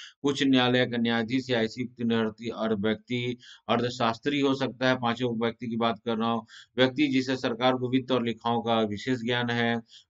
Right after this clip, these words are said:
व्यक्ति जिसे वित्तीय विषयों और प्रशासन के बारे में व्याप्त अनुभव है। ऐसे पांच व्यक्तियों का एक समूह बनेगा और उसमें जो है, वित्त आयोग का गठन किया जाएगा,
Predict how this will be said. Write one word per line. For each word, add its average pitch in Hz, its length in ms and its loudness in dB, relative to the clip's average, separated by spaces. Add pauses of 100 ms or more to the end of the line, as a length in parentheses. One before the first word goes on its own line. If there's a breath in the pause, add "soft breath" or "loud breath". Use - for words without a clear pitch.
व्यक्ति 127 300 0
जिसे 131 280 2
वित्तीय 123 400 -2
विषयों 123 380 -4
और 123 100 -2
प्रशासन 117 500 -6
के 113 140 -2
बारे 107 320 0
में 131 180 0
व्याप्त 110 380 -2
अनुभव 98 380 -6
है। 117 240 -2 (320 soft breath)
ऐसे 120 240 0
पांच 131 560 0
व्यक्तियों 120 560 -2
का 120 140 -4
एक 113 160 0
समूह 120 400 -2
बनेगा 113 580 0 (380 loud breath)
और 110 140 0
उसमें 113 400 -2
जो 110 140 0
है, 110 140 -2
वित्त 101 280 -4
आयोग 120 500 2 (260 soft breath)
का 107 80 4
गठन 104 340 0
किया 101 320 0
जाएगा, 95 560 2